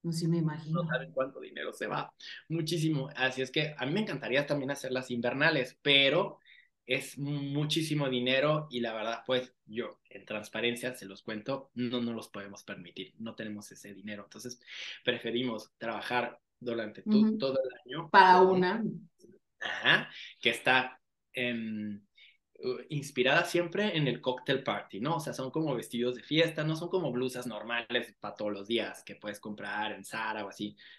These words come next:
Speaker 2: No, son cosas, este, ¿cómo se llama? Eh, vestidos de cóctel. Entonces,
Speaker 1: Ujú.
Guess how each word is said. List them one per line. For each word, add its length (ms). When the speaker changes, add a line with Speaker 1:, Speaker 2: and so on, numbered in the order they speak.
Speaker 2:
No, 160
son 240
cosas, 480
este, 760
¿cómo 220
se 140
llama? 480
Eh, 280
vestidos 680
de 120
cóctel. 380
Entonces, 340
Speaker 1:
Ujú. 140